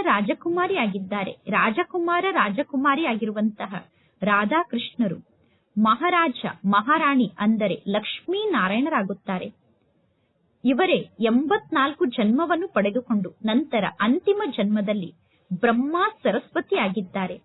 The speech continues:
ಅಂದ ಮೇಲೆ ಶ್ರೀಕೃಷ್ಣನ ಬಹಳ ಜನ್ಮದ ಅಂತಿಮ ಜನ್ಮದಲ್ಲಿ ಪರಮಾತ್ಮ ತಂದೆ ಶ್ರೀಕೃಷ್ಣನ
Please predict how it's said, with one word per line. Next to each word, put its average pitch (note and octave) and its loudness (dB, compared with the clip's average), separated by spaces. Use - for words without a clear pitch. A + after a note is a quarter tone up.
ಅಂದ G#3+ 4
ಮೇಲೆ G3+ -4
ಶ್ರೀಕೃಷ್ಣನ C#4 -2
ಬಹಳ G#3 0
ಜನ್ಮದ A3 -2
ಅಂತಿಮ E4 2
ಜನ್ಮದಲ್ಲಿ G3 -2
ಪರಮಾತ್ಮ A3 -2
ತಂದೆ G3 -4
ಶ್ರೀಕೃಷ್ಣನ E4+ -4